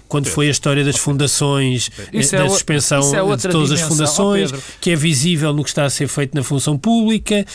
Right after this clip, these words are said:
Speaker 1: eh, que é visível em muito, muitas outras coisas. A
Speaker 2: Posso?
Speaker 1: incompetência é também uma
Speaker 2: Posso?
Speaker 1: forma de alcançar
Speaker 2: Eu
Speaker 1: objetivos
Speaker 2: posso,
Speaker 1: políticos.
Speaker 2: eu posso, eu posso, eh, ter essa opinião em relação a alguns dos pontos que tu acabaste de abordar,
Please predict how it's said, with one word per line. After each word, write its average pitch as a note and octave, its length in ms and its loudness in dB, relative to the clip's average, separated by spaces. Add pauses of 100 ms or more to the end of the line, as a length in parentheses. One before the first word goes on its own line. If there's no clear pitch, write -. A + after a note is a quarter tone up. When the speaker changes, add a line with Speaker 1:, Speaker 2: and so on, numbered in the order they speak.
(120)
Speaker 1:
eh, D3+ 160 0
que - 140 -2
é E3 40 2
visível D#3 500 2
em D#3+ 80 0
muito, E3+ 220 0
muitas C#3+ 360 -2
outras B2 280 -2
coisas. G#2 420 -4
A D#3 80 0
Speaker 2:
Posso? - 0 -
Speaker 1:
incompetência D#3+ 920 0
é E3+ 100 0
também D#3+ 300 -2
uma D3 100 0
Speaker 2:
Posso? B2+ 100 -4
Speaker 1:
forma D#3 340 0
de E3+ 240 0
alcançar E3+ 460 -2
Speaker 2:
Eu E3+ 40 0
Speaker 1:
objetivos E3+ 360 0
Speaker 2:
posso, D4+ 140 2
Speaker 1:
políticos. D#3 400 0
Speaker 2:
eu E3+ 200 0
posso, G3 640 -2 (100)
eu D3 160 -4
posso, A#2 760 -6
eh, A#2+ 880 -4 (160)
ter E3+ 160 0
essa B2+ 240 0
opinião E3 600 -2
em D3+ 120 -2
relação D#3 600 -2
a D3+ 60 -4
alguns C#3+ 340 -2
dos C3+ 160 -6
pontos F3+ 300 -6
que - 100 -20
tu D3 120 -6
acabaste D3+ 600 -4
de C3+ 180 -8
abordar, G2 440 -6